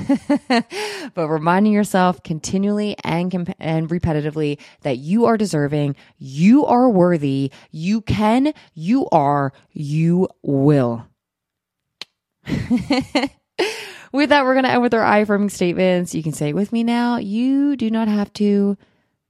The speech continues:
Do whatever makes you feel comfortable. Are you ready?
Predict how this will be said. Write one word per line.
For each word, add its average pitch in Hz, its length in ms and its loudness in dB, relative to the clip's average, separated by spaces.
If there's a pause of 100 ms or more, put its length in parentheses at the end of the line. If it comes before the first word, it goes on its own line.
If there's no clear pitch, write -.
(120)
Do 302 100 -4
whatever 311 280 0
makes 294 260 -2
you 285 80 -2
feel 311 180 -4
comfortable. 185 640 -4 (1300)
Are 147 80 -4
you 135 120 2
ready? 127 320 -2